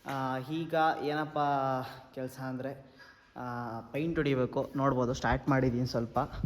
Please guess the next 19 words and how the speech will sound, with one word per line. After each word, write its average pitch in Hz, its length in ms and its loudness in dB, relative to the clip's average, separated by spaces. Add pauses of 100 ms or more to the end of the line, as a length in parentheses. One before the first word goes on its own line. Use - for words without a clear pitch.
(680)
ಹೊತ್ತು - 240 -6
ನೋಡಿ 151 260 8
ಮ್ಯಾಟು 151 840 4 (440)
ಇದು 135 100 4
ಎರಡು 143 380 6
ಎರಡು 143 220 4
ಅಡಿ 135 260 2 (340)
ಹೇಳ್ತೀನಿ 226 380 12
ಅದ್ರ 180 140 10
ಬಗ್ಗೆ 156 240 12
ಎಲ್ಲ, 160 320 12
ಎಷ್ಟು, 143 320 2
ಎಷ್ಟು 139 240 4
ಬೀಳ್ತು 156 320 4
ಮ್ಯಾಟ್ಗೆಲ್ಲ. 139 520 4
ಪೇಂಟ್ 135 380 0
ಹೊಡಿಯೋಕ್ಕೆ 135 220 0
ಸ್ಟಾರ್ಟ್ 127 280 0
ಮಾಡಿದ್ದೀನಿ, 127 420 0